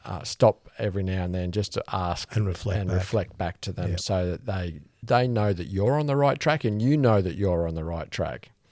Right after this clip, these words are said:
Speaker 1: rather than
Speaker 2: Wonderful.
Speaker 1: wait to the very end, which means that you've forgotten about clarifying on certain things on the way through.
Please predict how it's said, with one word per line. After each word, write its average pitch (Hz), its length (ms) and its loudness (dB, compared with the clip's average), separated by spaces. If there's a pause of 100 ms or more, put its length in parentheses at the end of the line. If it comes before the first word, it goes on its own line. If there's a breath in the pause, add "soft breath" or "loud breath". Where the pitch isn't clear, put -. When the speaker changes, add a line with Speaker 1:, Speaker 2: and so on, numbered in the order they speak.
(320 loud breath)
Speaker 1:
rather 117 280 8
than 107 80 2
Speaker 2:
Wonderful. 107 40 2
Speaker 1:
wait 113 200 4
to 113 100 0
the 98 120 2
very 98 340 4
end, 101 240 0
which 90 240 -6
means 98 320 -2
that 95 140 -4
you've 95 200 -4
forgotten 92 720 0 (100)
about 90 440 -4 (140)
clarifying 95 680 0
on 82 160 -6
certain 80 540 -6
things 85 280 -4
on 82 100 -4
the 80 80 -6
way 78 200 -6
through. 82 340 -8